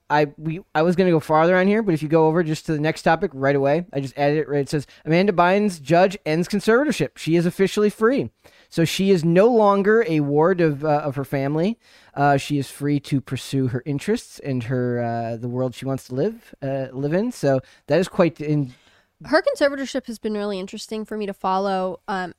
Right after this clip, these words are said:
Speaker 2: I know we're about to contrast it to Britney Spears,
Speaker 1: Yeah.
Speaker 2: but, um, I've read a couple articles about this today. I was thinking about covering it for the site.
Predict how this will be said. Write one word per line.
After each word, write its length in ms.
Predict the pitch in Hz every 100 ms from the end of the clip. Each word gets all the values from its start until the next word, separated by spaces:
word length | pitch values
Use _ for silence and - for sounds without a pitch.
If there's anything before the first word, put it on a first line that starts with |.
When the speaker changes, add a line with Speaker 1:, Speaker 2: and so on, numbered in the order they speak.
| -
Speaker 2:
I 120 | 202
know 200 | 208 196
we're 280 | 185 208 196
about 280 | 196 196 -
to 60 |
contrast 500 | - 196 190 185 185
it 60 | -
to 80 | -
Britney 280 | 202 - 175
Spears, 520 | - 240 220 202 196
Speaker 1:
Yeah. 160 | 139 127
Speaker 2:
but, 320 | 214 202 190
um, 320 | 185 180 185 _ _ _ _ _ _ _ _ _ -
I've 180 | 233 240
read 160 | 285
a 60 | 285
couple 260 | 269 262
articles 380 | 247 226 226 214
about 180 | 208 202
this 160 | 208 -
today. 480 | 214 196 196 196
I 60 | 196
was 80 | -
thinking 160 | 233
about 100 | 208
covering 260 | - 208 202
it 80 | -
for 100 | 196
the 60 |
site. 440 | 185 247 220 208